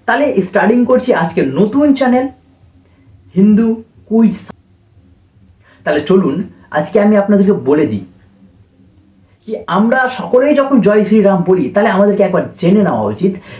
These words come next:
কি জয় শ্রীরাম এনার বাবার নাম কি, অর্থাৎ রামচন্দ্রের বাবার নাম, অর্থাৎ পিতার নাম কি।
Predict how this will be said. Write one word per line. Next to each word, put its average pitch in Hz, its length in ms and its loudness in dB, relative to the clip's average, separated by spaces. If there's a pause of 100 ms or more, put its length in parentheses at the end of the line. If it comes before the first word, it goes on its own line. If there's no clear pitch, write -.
(100)
কি 214 240 0
জয় 220 360 0
শ্রীরাম 151 680 -2 (1600)
এনার 233 380 0 (540)
বাবার 143 300 -2
নাম 110 260 -6
কি, - 80 -20 (240)
অর্থাৎ 123 400 -8 (180)
রামচন্দ্রের 170 720 -2
বাবার 104 360 -2
নাম, 110 180 -6
অর্থাৎ - 320 -4
পিতার 104 300 -6
নাম - 220 -10
কি। 98 80 -20